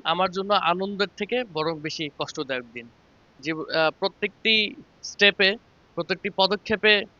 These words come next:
আহ, মুগ্ধর, আহ, অনুপস্থিতি, আহ, স-, আহ, আমার, আহ, স্মরণে আস-, আসে। আহ, কারণ, আহ,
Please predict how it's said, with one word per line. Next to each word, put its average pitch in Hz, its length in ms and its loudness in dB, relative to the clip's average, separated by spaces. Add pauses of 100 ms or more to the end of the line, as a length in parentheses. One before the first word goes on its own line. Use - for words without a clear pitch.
(220)
আহ, 147 340 4
মুগ্ধর, 165 340 0
আহ, 143 540 0
অনুপস্থিতি, 185 720 -2 (260)
আহ, 139 280 0 (100)
স-, - 200 -6
আহ, 147 100 -2
আমার, 143 380 0 (200)
আহ, 135 120 0
স্মরণে 151 420 0
আস-, 139 280 0 (100)
আসে। 151 380 -4 (460)
আহ, 135 280 2
কারণ, 165 340 4 (380)
আহ, 143 320 4